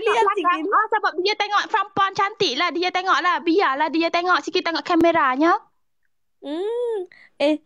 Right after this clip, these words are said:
Speaker 1: eh, jika, jika Bang Bian, Bang itunya nonton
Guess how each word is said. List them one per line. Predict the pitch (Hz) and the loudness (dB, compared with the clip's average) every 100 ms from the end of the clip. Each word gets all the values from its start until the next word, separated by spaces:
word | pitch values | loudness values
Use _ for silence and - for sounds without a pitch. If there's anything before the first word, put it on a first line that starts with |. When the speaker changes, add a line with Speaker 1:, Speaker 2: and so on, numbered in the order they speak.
| _ _ _ _ - | _ _ _ _ -2
Speaker 1:
eh, | 285 285 | 0 0
jika, | 254 262 285 285 269 254 | -2 -2 2 4 4 0
jika | 302 277 - 294 277 | -4 -6 -2 0 0
Bang | 277 294 277 | -2 -4 -4
Bian, | 285 285 285 269 | -2 -2 -4 -4
Bang | 269 277 285 285 269 | 0 0 -2 -6 -8
itunya | 277 294 294 294 294 | -10 -6 -2 0 0
nonton | 294 294 330 | 0 -2 -2